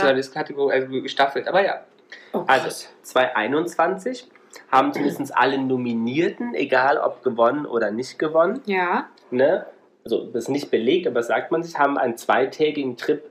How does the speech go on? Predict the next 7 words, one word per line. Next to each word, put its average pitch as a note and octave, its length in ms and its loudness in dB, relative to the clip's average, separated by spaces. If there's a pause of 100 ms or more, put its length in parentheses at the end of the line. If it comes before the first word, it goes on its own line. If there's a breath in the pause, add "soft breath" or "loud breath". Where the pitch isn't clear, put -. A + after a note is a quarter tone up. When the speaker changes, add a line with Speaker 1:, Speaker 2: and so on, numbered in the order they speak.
Speaker 3:
auf, A#2+ 160 -2 (240)
äh, - 140 0
auf - 120 -12
die A2+ 100 -10
Fidschi-Insel, D#3 920 -2 (680)
ähm, D3+ 180 2
Speaker 1:
Zweitägig. - 960 -8